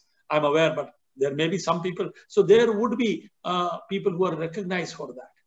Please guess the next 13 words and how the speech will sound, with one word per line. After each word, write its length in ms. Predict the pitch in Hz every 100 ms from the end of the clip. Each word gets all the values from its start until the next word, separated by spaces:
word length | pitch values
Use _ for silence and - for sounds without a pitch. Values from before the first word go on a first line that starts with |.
| _ _
So 260 | - - -
these 320 | - 269 269
are 200 | 247 208
things 360 | - 214 214 -
that 200 | 196 185 -
we 140 | 180
are 120 | 170 135
doing 360 | 175 202 170 -
to 60 |
support, 520 | - 165 196 175 151 -
encourage 500 | 185 190 202 175 -
people. 380 | 196 175 165 131 - _ _ _
Uh, 420 | 151 156 156 165